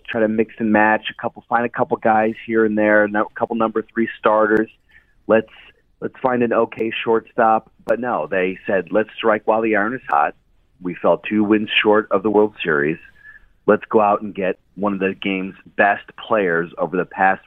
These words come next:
four or five years in Trey Turner." And they did, and they, and they gave him a huge deal. So, you know, again, I'll give them credit. They're, they're going for it here. They're, it, it's just kinda like what they did in, you know,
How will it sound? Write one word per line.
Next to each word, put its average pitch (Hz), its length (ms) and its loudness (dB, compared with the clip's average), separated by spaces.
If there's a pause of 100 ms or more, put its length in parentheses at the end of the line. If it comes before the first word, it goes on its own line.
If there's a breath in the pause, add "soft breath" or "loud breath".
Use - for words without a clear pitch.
(100)
four 98 140 0
or - 100 -12
five 95 220 0
years 85 400 0
in 87 100 -10
Trey 92 220 0
Turner." 98 320 -2
And 95 140 2
they 104 80 4
did, 151 280 2
and 92 120 -4
they, 110 200 0 (240 soft breath)
and 120 100 0
they 135 60 4
gave 147 160 0
him 147 100 0
a 143 60 0
huge 131 260 -2
deal. 139 400 -2
So, 113 220 2
you 120 120 -10
know, 104 160 -2
again, 143 280 -6
I'll 104 100 2
give 156 180 -10
them - 60 -14
credit. 151 340 -2
They're, 104 220 0 (360 soft breath)
they're 123 100 0
going 147 400 2
for 80 200 -4
it 69 60 -8
here. 78 200 -8
They're, 90 180 0
it, 107 220 0
it's 110 180 -4
just 123 160 -12
kinda 123 260 -2
like 147 200 -2
what 151 160 -2
they 143 100 0
did 135 420 0 (380 soft breath)
in, 117 560 -2
you 117 120 -4
know, 98 100 -2